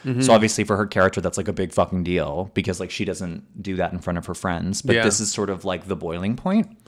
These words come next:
Speaker 2: And seeing her freak out, and then even the way that, like, her friends kind of hand, it just, it all seemed very real, very, like, "Oh, we'll just pretend like it's not happening" kind of
Speaker 1: Yeah.
Speaker 2: moment.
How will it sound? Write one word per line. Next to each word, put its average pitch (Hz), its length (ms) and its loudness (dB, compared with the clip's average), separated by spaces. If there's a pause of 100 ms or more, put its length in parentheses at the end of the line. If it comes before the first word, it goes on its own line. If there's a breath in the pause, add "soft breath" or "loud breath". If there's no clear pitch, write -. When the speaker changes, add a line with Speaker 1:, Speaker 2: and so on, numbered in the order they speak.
(360 soft breath)
Speaker 2:
And 101 420 4
seeing 104 300 2
her 101 160 0
freak 101 320 0
out, 95 220 4
and 92 120 0
then 90 180 -4 (300 loud breath)
even 175 260 4
the 165 80 6
way 156 80 8
that, 139 160 8
like, 123 160 0
her 117 140 2
friends 107 420 4
kind 104 180 2
of 98 60 -2
hand, 104 260 0
it 127 100 -2
just, 143 240 -4
it 139 80 2
all 147 140 10
seemed 156 280 4
very 113 420 4
real, 98 440 2
very, 98 320 2
like, 92 240 0
"Oh, 120 160 2
we'll 110 180 0
just - 180 -6
pretend 120 280 0
like 110 120 0
it's 110 160 -4
not 104 160 0
happening" 101 540 0
kind 98 220 -2
of 87 80 -4
Speaker 1:
Yeah. 95 200 4
Speaker 2:
moment. 120 380 2